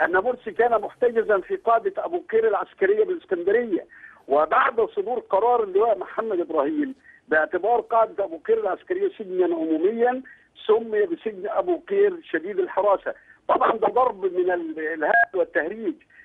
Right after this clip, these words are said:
وزير الداخلية لا يملك اقتطاع جزء داخل في، آه، ملكية أو منفعة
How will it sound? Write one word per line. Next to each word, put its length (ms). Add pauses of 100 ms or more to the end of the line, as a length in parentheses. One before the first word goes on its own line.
(120)
وزير 360
الداخلية 760 (260)
لا 220
يملك 560
اقتطاع 880 (140)
جزء 440 (480)
داخل 580 (520)
في، 400 (120)
آه، 840 (180)
ملكية 680 (180)
أو 240
منفعة 600